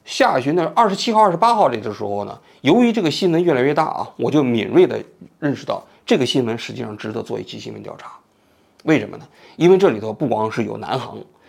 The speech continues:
也有这个北京的九九九的这样的一套系统啊所带来的问题。因为那几天我已经做了初步调查，发现这九九九背后啊存在着非常巨大的问题。于是呢就开始报题啊，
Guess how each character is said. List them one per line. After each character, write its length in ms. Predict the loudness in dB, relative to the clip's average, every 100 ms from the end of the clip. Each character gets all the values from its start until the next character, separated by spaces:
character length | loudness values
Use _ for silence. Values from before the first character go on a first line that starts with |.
| -18 0
也 160 | 4
有 160 | 4 2
这 80 | -4
个 80 |
北 160 | -6 -6
京 160 | -4 -4
的 100 | -4
九 180 | -4
九 120 | -2 -2
九 220 | -4 -8
的 180 | -10 -12 _ _
这 100 | 0
样 100 | 0
的 80 | 0
一 140 | -6 -8
套 140 | -6
系 200 | -4 -4
统 160 | -4 -12
啊 100 | -16 -10
所 120 | -6
带 160 | -4
来 80 | -4
的 80 | -2
问 160 | -2 -2
题。 200 | -8 _ _
因 140 | 2
为 60 | 4
那 140 | 4
几 140 | 2 -6
天 260 | -8 -10 _ 0
我 100 | 2
已 60 |
经 140 | 2 0
做 140 | 0
了 80 | -2
初 180 | -2 -2
步 100 | -2
调 140 | -6
查， 180 | -10 -16 -20 -8
发 180 | 0 2
现 160 | 2 2
这 80 |
九 200 | 2 2
九 120 | 4 2
九 120 | 0
背 200 | -4 -4
后 160 | -4 -8
啊 140 | -12 -18 -20 _
存 240 | -8 -4
在 160 | 0 0
着 80 | 0
非 140 | -6
常 160 | -6 -4
巨 160 | -4
大 100 | -4 -6
的 80 | -12
问 120 | -16
题。 160 | -18 -20 _ _ _ _ _ _ _ _ _ -20 -20 -4
于 120 | -2
是 140 | 0
呢 100 | -2
就 100 | -4
开 120 | -10 -12
始 60 | -6
报 160 | -8
题 180 | -8 -16
啊， 100 | -16